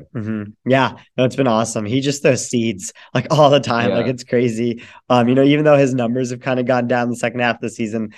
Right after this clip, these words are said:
Speaker 1: I still like watching him a lot and think he's doing a great job. Uh, my last him award needs to go to Tony Pollard.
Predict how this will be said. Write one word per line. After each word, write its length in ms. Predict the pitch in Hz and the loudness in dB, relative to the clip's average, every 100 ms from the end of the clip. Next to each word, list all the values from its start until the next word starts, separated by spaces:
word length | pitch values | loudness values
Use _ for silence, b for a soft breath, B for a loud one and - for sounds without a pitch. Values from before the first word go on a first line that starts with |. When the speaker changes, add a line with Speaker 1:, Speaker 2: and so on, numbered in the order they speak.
| B 110 | B -4
Speaker 1:
I 120 | 110 | -4
still 240 | 117 107 | 2 2
like 200 | 101 101 - _ | 4 0 -4 _
watching 380 | 110 98 - 104 | -2 -2 -2 -6
him 100 | 101 | -4
a 80 | |
lot 300 | 95 95 95 | -2 -2 -4
and 240 | 92 92 - _ - | -6 -10 -12 _ -8
think 120 | 107 | -6
he's 80 | 104 | -4
doing 180 | 104 | -4
a 40 | 98 | -2
great 220 | 98 92 | -2 -2
job. 300 | 98 95 90 - _ _ - | -4 -4 -4 -8 _ _ -4
Uh, 220 | 117 110 110 | 0 0 2
my 160 | 143 | 4
last 300 | 143 143 - | 6 4 -2
him 420 | 135 131 127 123 _ _ 127 | -4 -4 -4 -10 _ _ 0
award 520 | 123 127 123 123 - - | 4 6 4 0 -14 -2
needs 200 | 139 139 | -2 0
to 40 | 131 | 2
go 160 | 135 | 4
to 80 | 127 | 4
Tony 300 | 123 143 143 | 2 -2 -2
Pollard. 460 | 135 131 135 131 | 0 0 2 -2